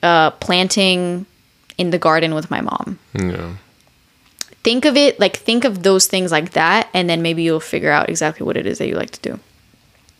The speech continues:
Speaker 1: Somebody asked, "I literally have no passion for anything. Tips on how to search for it?" I think I just answered that. <laughs>
Speaker 2: Try everything.
Speaker 1: Try everything that seems stupid. For example,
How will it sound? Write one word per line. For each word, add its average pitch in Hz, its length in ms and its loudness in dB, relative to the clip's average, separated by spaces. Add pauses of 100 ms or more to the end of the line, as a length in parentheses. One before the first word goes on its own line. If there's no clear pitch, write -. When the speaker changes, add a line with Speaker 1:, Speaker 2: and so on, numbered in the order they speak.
(720)
Speaker 1:
Somebody 240 340 4
asked, 185 280 2
"I 185 80 2
literally 196 340 4
have 220 120 2
no 175 280 2
passion 170 720 0
for - 280 2
anything. 160 720 -4
Tips - 480 2
on 180 200 2
how 165 300 0
to 160 180 -6
search - 340 -2
for - 240 -4
it?" - 180 -6 (400)
I 170 60 2
think 175 160 2
I 165 40 4
just 156 180 0
answered - 240 -4
that. 185 160 2 (140)
<laughs> - 40 -12
Speaker 2:
Try 87 480 2 (200)
everything. 82 880 -6
Speaker 1:
Try 269 400 2
everything 269 800 0 (160)
that 196 320 2
seems 214 380 0
stupid. - 680 -2 (1040)
For 240 160 2
example, 254 600 2